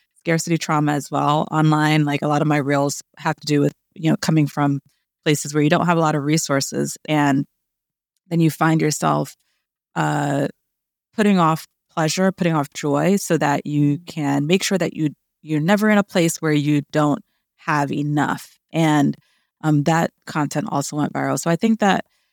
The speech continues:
Speaker 1: having an understanding of how your background and how your ancestors and their beliefs play a role in your day-to-day gives you s-, gives me so much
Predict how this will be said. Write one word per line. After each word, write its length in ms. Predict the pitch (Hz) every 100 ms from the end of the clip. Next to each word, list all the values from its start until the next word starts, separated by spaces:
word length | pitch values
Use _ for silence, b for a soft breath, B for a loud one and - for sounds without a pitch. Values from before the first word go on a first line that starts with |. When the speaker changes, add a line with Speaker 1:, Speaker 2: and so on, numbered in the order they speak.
| _ _
Speaker 1:
having 400 | - 196 196 208
an 80 | 185
understanding 840 | 165 160 - 165 156 156 156 151 -
of 220 | 151 147
how 220 | - 165
your 200 | 156 151
background 920 | - 143 143 - 175 175 185 190 185 -
and 400 | - 151 143 143
how 100 | 143
your 160 | 156 147
ancestors 840 | 139 147 - 143 - 147 143 143 - _ _ _ -
and 240 | 160 147
their 320 | 156 151 147
beliefs 640 | 143 151 143 143 143 - - _
play 100 | 180
a 80 | 156
role 240 | 147 143
in 100 | 147 147
your 100 | 139
day-to-day 800 | 143 139 139 - 139 135 156 202 b b b _
gives 180 | 165 156
you 60 | 156
s-, 180 | - -
gives 280 | 151 170 143 -
me 260 | 160 180 208
so 120 | 185
much 200 | 160 139